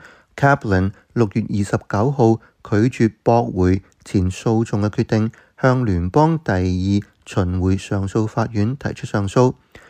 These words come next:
佢對另外四宗聯邦同州政府嘅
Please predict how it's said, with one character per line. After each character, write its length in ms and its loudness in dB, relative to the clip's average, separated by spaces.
佢 180 0
對 160 2
另 300 0
外 180 0
四 320 -2
宗 300 -2
聯 300 0
邦 280 2
同 240 -4
州 280 0
政 280 -2
府 160 -4
嘅 220 2